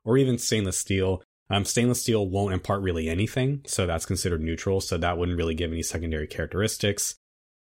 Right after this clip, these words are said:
Then we have tertiary, which is the process, uh, that happens as the wine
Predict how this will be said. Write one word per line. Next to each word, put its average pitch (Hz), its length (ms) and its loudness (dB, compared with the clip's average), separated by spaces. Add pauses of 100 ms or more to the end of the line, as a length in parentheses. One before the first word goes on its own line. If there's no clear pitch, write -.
(200)
Then 135 140 4
we 139 100 4
have 110 200 0
tertiary, 101 720 0 (420)
which 123 240 2
is 107 220 4
the 107 100 0
process, 104 800 0 (100)
uh, 95 180 4
that 92 220 0
happens 104 420 0
as 98 300 0
the 104 100 0
wine 90 460 -2